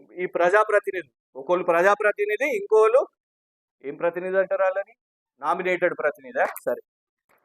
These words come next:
ఒకళ్ళు ప్రజాప్రతినిధి, ఒకళ్ళు నామినేటెడ్ ప్రతినిధి,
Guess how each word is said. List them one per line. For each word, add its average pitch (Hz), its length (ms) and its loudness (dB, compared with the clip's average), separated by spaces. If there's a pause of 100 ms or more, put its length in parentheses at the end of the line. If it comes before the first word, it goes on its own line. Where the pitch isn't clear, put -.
(380)
ఒకళ్ళు 175 280 -2
ప్రజాప్రతినిధి, 208 760 0
ఒకళ్ళు 247 360 2
నామినేటెడ్ 208 520 0
ప్రతినిధి, 190 480 -2